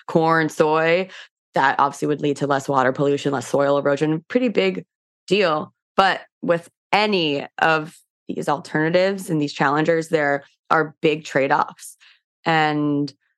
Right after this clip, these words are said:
lab-grown meat has been starting to get some scrutiny and can get put more under the microscope for the environmental impact. But people really still think it's this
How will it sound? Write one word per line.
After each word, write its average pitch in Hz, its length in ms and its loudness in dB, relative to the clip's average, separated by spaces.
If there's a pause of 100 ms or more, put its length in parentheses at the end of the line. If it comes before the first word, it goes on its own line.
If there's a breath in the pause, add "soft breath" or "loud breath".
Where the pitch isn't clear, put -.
(440)
lab-grown 226 600 0
meat 196 360 0
has - 720 -2
been 240 200 -2
starting 202 260 2
to 170 60 2
get 156 280 0
some 151 220 -2
scrutiny 151 480 -2
and 147 160 -2 (160)
can 180 80 -2
get - 220 -2
put 175 180 0 (100)
more 165 220 0
under 156 160 0
the - 120 -2
microscope 151 800 -2
for 151 520 0 (280 loud breath)
the 180 80 0
environmental 151 580 0
impact. 220 520 -2 (260)
But 165 300 0 (560 loud breath)
people 202 280 -2
really 175 260 0
still 165 640 0
think 175 200 0
it's 156 200 -4
this - 320 -4